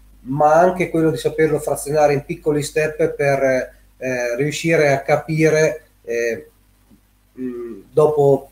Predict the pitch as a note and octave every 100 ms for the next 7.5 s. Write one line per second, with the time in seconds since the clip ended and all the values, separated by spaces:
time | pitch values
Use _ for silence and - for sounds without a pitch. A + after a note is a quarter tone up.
0 | - E3+ E3 D#3+ D#3+ D#3+ D#3 C#3+ C3+ D3
1 | D3 - D#3 D#3 C#3 D3 D3 D#3+ D#3+ D#3
2 | C#3+ - _ _ - B2 A#2+ C3 C3+ C#3
3 | C3+ F#3 G3 G#3+ G3 C#3+ C#3 D#3 D#3+ D3
4 | D3+ D3 C#3 C3 C#3+ C#3+ D3 C#3+ C#3+ C#3+
5 | C3 B2+ C3 C#3 C3+ C3 C3 C3+ C3+ C3+
6 | C3 B2 A#2+ B2 B2+ D3+ D3+ A#2+ A#2 -
7 | A#2+ A#2+ A2+ G#2+